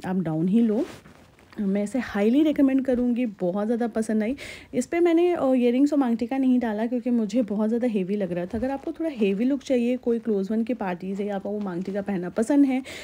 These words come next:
लो बन में अगर आप लो बन करते हो, तो मांग टीका डालोगे तो बहुत प्यारी लगेगी। मैंने यहाँ ओपन हेयर रखा है, तो ये लुक काफ़ी अच्छी लग रही है, तो मैं इसे हाईली रिकमेंड करूँगी। आपको कैसी लगी, आप मुझे कमेंट में बताओ।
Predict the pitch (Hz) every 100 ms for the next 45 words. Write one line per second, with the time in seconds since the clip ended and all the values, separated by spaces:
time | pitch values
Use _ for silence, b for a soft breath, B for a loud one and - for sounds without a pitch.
0 | B 233 269 247 254 247 226 233 226 -
1 | - 214 240 247 269 233 202 240 262 220
2 | 180 190 220 202 170 175 233 226 190 170
3 | 170 160 165 160 165 185 185 214 269 277
4 | 220 190 208 226 220 220 220 226 226 233
5 | 185 196 220 165 151 151 - 156 151 156
6 | 156 180 185 196 214 208 247 254 262 247
7 | 262 254 247 277 185 185 226 240 240 240
8 | 233 190 175 196 233 294 311 262 226